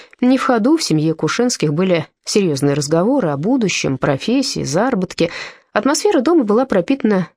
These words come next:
скорее любовью и нежностью его обитателей друг к другу, нежели размышлениями о жизни, о том, чего же ждут от нее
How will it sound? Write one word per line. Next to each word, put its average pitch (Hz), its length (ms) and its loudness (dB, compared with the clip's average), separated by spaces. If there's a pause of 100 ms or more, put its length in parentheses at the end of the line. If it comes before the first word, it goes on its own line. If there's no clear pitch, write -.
скорее 262 400 0
любовью 190 520 2
и 151 40 0
нежностью 180 560 0
его 160 120 2
обитателей 156 580 0
друг 151 320 0
к 156 60 0
другу, 180 380 0 (340)
нежели 160 320 2
размышлениями 151 720 0
о 139 100 -2
жизни, 147 680 -2
о - 100 -6
том, 196 300 -2
чего 156 340 -2
же 170 140 -2
ждут 151 320 -2
от 131 140 -4
нее 143 260 0